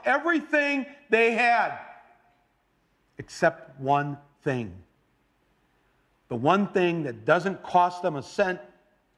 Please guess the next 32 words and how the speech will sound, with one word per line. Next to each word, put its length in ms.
and 140
is 140
guaranteed 720
to 80
them 160
by 120
the 120
American 600
Constitution, 920
the 80
right 400
to 100
vote. 440
They 120
might 200
be 100
penniless, 600
they 100
might 220
be 80
homeless, 580
they 80
might 200
be 80
fucked 400
over 260
and 140
fucked 340
up. 380
It 140
doesn't 280
matter 420